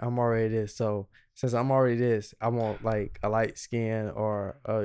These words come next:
you know, a mixed chick. I, I did do that. I did do that. And then,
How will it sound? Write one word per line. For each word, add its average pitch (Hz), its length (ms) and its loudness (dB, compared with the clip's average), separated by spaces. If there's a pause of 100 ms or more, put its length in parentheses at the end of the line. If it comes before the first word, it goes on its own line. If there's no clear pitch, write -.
(120)
you 127 80 -4
know, 107 120 -2
a 101 60 -4
mixed 113 360 -6
chick. - 200 -4
I, 113 220 2
I 127 160 4
did 135 320 4
do 120 140 -2
that. - 260 -6 (100)
I 117 80 4
did 113 200 -2
do 113 160 -2
that. 101 220 -4 (300)
And 123 160 2
then, 135 560 4